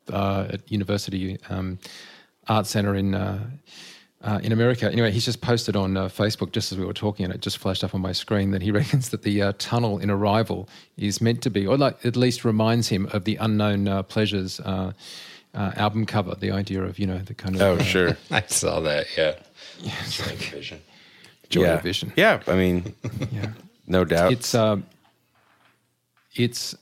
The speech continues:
Speaker 1: yes. And, and boy, you know, getting compared to any Joy Division album cover
Speaker 2: Yeah.
Speaker 1: would be my idea of a good time from a graphic design point of view. Um,
Speaker 3: Totally.
Speaker 1: okay, so,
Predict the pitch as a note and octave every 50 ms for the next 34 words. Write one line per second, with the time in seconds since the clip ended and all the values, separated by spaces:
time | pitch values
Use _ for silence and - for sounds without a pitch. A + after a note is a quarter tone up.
0 | _ _ _ _ - - A2+ G2 F#2 F#2+ - - - - - A2+ A#2+ A#2 F#2 -
1 | A#2+ A#2 A2 G#2 F#2+ B2 A2+ G#2 G2 G2 G#2 - - _ _ - A2 G#2+ F#2+ F2+
2 | F#2+ G2 G2+ - - _ _ _ _ _ - B2 A2 G#2+ - G#2+ - A2 G#2 F#2+
3 | - - - G#2 G#2 G#2 G2+ A2+ G2+ G2 G#2 F#2+ G#2 G#2+ A#2 G#2+ G2 G2+ A2 B2
4 | A#2 - G#2+ F#2+ F#2+ F2+ - - A2+ A2 G#2+ G#2+ A2 G#2+ G#2 G#2+ G#2+ G#2+ G#2 G#2
5 | G2 - G#2 - - A2 A2 G#2+ - A2 G#2 - - G#2 G2 - - - G2 G2
6 | G#2 G#2+ G#2 G#2+ - - G#2+ G#2 G2+ - - - - - - - _ _ - -
7 | B2 B2 B2 B2 A2+ - - B2+ - - - - - _ _ _ _ _ _ _
8 | _ _ _ _ _ _ _ - - F3 E3+ - C#3+ B2+ - G#3 G3+ G3 F#3+ F3+
9 | -